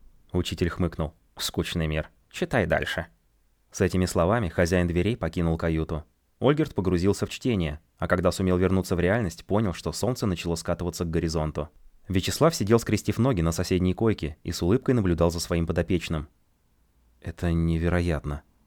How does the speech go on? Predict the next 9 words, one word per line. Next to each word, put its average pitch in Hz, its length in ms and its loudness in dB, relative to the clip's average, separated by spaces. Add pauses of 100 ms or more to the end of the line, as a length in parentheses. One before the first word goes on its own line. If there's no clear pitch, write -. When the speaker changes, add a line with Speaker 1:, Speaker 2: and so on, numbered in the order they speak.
(120)
Speaker 1:
прошептал 85 480 0
Ольгерт. 80 440 -2 (420)
Speaker 2:
«В - 140 -20
первые 135 480 2
недели, 101 640 0
да». 101 360 0 (760)
Speaker 1:
Ольгерт 98 340 2
отложил 87 380 2
книгу. 82 420 -2